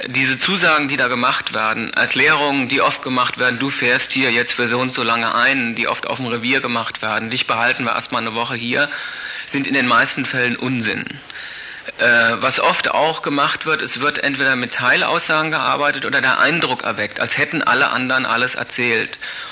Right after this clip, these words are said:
Oft hat dann auch jemand was erzählt, aber das, was jetzt der konkrete Vernehmungsbeamte jemand vorhält, was an Material da ist, muss weder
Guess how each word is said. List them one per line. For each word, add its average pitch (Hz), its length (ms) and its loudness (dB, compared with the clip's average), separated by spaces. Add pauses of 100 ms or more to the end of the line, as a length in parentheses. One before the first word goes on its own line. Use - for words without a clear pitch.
(160)
Oft - 240 -4
hat 143 160 0
dann 175 120 0
auch - 260 0
jemand 156 280 0
was 151 160 -4
erzählt, 160 680 0 (360)
aber 127 220 2
das, 170 520 2
was - 500 -2
jetzt - 360 -2
der 120 80 2
konkrete 170 460 -2
Vernehmungsbeamte 147 840 -2
jemand 110 280 -2
vorhält, 160 600 0 (600)
was 135 160 2
an 143 140 2
Material 131 440 2
da 123 200 4
ist, - 200 -2
muss - 480 -2
weder 131 600 2